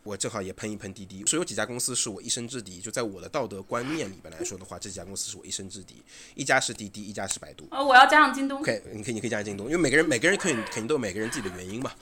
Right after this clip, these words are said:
Speaker 1: 可能会遇到他最差的那一面的事情的时候，会触怒我们的一个道德观念当中不能接受的点。比如说滴滴这家公司是我少见到的主动作恶的公司，社交拼车这个事儿。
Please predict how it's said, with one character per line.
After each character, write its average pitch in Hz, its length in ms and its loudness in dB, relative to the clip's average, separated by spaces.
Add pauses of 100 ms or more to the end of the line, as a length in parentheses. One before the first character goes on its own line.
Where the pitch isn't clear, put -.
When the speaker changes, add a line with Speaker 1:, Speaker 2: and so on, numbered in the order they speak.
(280)
Speaker 1:
可 - 60 -10
能 104 100 -8
会 143 140 -6
遇 - 20 -8
到 139 100 -6
他 139 140 -4
最 180 160 -2
差 - 300 2
的 113 80 -2
那 104 100 -6
一 90 100 -10
面 98 220 -6
的 95 100 -12
事 107 140 -6
情 98 160 -8
的 95 80 -14
时 - 80 -10
候， 95 140 -18
会 143 120 -4
触 - 340 -2
怒 151 200 -2
我 101 80 -10
们 90 180 -16
的 95 140 -14
一 92 80 -14
个 104 80 -12
道 117 180 -6
德 95 140 -10
观 110 180 -6
念 113 140 -8
当 98 160 -12
中 101 300 -12
不 131 80 -6
能 110 100 -6
接 131 100 -6
受 - 120 -4
的 107 80 -12
点。 - 160 -20 (500)
比 104 60 -10
如 101 40 -6
说 120 120 -6
滴 127 140 -6
滴 135 260 -6 (160)
这 - 120 -4
家 123 80 4
公 123 140 -4
司 131 160 -2
是 - 140 0
我 110 240 -6
少 92 320 2
见 190 180 2
到 123 100 0
的 98 120 -6
主 95 180 -10
动 127 160 -8
作 131 140 -6
恶 151 100 -2
的 101 80 -8
公 78 160 -16
司， - 160 -8 (300)
社 - 320 4
交 117 240 2
拼 131 120 -6
车 139 180 -4
这 135 80 -10
个 101 60 -10
事 - 120 -8
儿。 - 40 -20